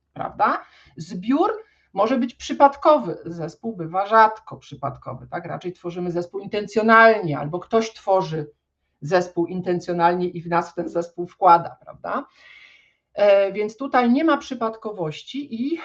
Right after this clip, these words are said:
co ciekawe, e, liczebniki zespołowe nie tylko, mimo że są bliskie semantycznie liczebnikom zbiorowym, to różnią się od nich nie tylko pod względem, e, fleksji, nie tylko pod względem kontekstu składniowego,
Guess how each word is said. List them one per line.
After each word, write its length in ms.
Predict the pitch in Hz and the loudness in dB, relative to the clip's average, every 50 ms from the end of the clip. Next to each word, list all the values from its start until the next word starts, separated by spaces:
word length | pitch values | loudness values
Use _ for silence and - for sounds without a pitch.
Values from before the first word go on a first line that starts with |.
| - - - | -14 -18 -8
co 140 | - 262 240 | -6 -6 -6
ciekawe, 640 | - - 247 240 - 208 185 160 170 165 180 240 302 320 - _ _ _ _ _ _ _ _ _ _ _ _ - - - _ | -4 -6 -8 -4 -2 -2 -2 -2 -2 -4 -6 -6 -6 -8 -12 _ _ _ _ _ _ _ _ _ _ _ _ -20 -20 -6 _
e, 460 | 202 196 190 185 185 180 180 180 - - | 0 0 0 0 0 -2 -2 -4 -4 -6
liczebniki 580 | 175 202 220 - 214 214 254 302 320 330 311 | -10 -8 -6 -6 -4 -2 -4 -4 -4 -4 -2
zespołowe 800 | 240 226 226 220 - - 196 190 180 160 147 156 156 160 202 277 320 - _ _ _ _ _ _ _ _ _ _ _ - - | -2 -2 -4 -4 -4 -4 -2 -2 -2 -2 -2 -2 -4 -4 -4 -6 -10 -16 _ _ _ _ _ _ _ _ _ _ _ -8 -6
nie 140 | 185 202 208 | -4 -4 -4
tylko, 520 | 214 339 381 415 - 311 240 208 165 131 139 180 202 | -2 -2 -2 -2 0 2 2 2 2 -2 -8 -4 -2
mimo 200 | 247 294 311 269 | 0 2 2 0
że 80 | 262 | 0
są 180 | 240 - 226 214 | -4 -6 -6 -6
bliskie 400 | 214 240 - - - - 339 277 | -6 -8 -8 -10 -6 -6 -4 -4
semantycznie 840 | - - 247 233 220 208 214 - 294 320 - - - 208 190 170 170 | -2 -2 0 0 0 -2 -4 -8 -12 -12 -12 -12 -12 -10 -8 -8 -8
liczebnikom 580 | 185 190 - 220 208 226 262 269 - 226 220 220 | -10 -12 -12 -6 -4 -4 -4 -2 -2 -6 -6 -6
zbiorowym, 720 | 190 185 202 196 185 165 156 151 147 170 202 254 302 - | -10 -8 -4 -4 -2 -2 -2 -4 -6 -6 -6 -8 -6 -4
to 120 | 247 254 | -4 -2
różnią 340 | 320 349 349 - 330 285 277 | -2 -2 -4 -2 -2 -2 -2
się 180 | 277 - 240 | -2 -2 -4
od 140 | - 247 240 | -2 -2 -2
nich 180 | 247 247 233 233 | -2 -2 -2 -2
nie 120 | 226 226 | -2 -2
tylko 300 | 226 359 427 440 - 254 | -2 -4 -4 -2 -2 -4
pod 140 | - 226 220 | -4 -4 -8
względem, 460 | 214 196 208 202 196 185 180 170 165 - - | -8 -8 -8 -8 -8 -6 -8 -8 -8 -10 -12
e, 120 | 165 165 | -12 -14
fleksji, 720 | 165 _ 180 190 208 214 - - - - 185 180 165 160 | -10 _ -2 0 0 -2 -4 -10 -18 -14 -10 -8 -6 -6
nie 120 | 170 190 208 | -6 -6 -4
tylko 280 | 269 285 285 - 277 | -4 -4 -4 -4 -4
pod 120 | - 240 226 | -4 -4 -4
względem 360 | 233 226 220 220 214 208 208 | -2 -2 -2 -2 -6 -8 -8
kontekstu 540 | 208 180 180 180 185 185 180 - - - - | -8 -10 -8 -6 -6 -8 -8 -10 -16 -18 -18
składniowego, 840 | - - - 185 180 180 185 180 170 170 175 170 165 165 160 156 | -18 -6 -4 -4 -2 -2 -4 -8 -6 -4 -4 -4 0 0 -2 -2